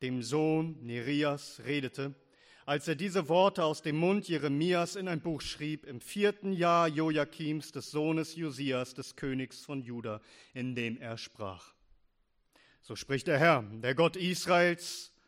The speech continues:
von dir, Baruch. Du sprichst: ‚Wehe mir, denn der Herr hat Kummer zu meinem Schmerz hinzugefügt. Ich bin müde von meinen Seufzen und Ruhe finde ich nicht.‘ So sollst du zu ihm sagen:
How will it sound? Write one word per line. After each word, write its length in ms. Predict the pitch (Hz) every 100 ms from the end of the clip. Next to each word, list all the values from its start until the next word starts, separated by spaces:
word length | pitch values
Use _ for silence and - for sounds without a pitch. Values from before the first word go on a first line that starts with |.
| _
von 300 | - 156 151
dir, 360 | 151 151 117 101 _ _ _ _ 127
Baruch. 840 | 120 127 113 104 95 - - - - _ _ _ _ _ _ _ _
Du 100 | 117
sprichst: 560 | - - 127 117 - - _ _ -
‚Wehe 280 | 151 156 139
mir, 280 | 135 123 110 - _ _ _ _ 135
denn 140 | 143
der 180 | 147 135
Herr 240 | 170 180
hat 160 | 151 -
Kummer 340 | 214 226 170
zu 140 | - 180
meinem 300 | 175 165 151
Schmerz 480 | - 175 180 170
hinzugefügt. 800 | 165 143 151 127 123 143 123 - - -
Ich 120 | - -
bin 160 | 165
müde 280 | 170 190 165
von 240 | - 180
meinen 280 | 180 160 160
Seufzen 640 | 165 180 180 - - 160 139
und 160 | 139
Ruhe 320 | 170 226 202
finde 320 | - 175 165 151
ich 160 | -
nicht.‘ 320 | 139 127 - _ _ _ _ _ _ _ _ _ _
So 240 | 131 185 190
sollst 460 | 190 196 190 -
du 100 | 196
zu 240 | 190 - 170
ihm 180 | 147
sagen: 400 | 117 123 107 92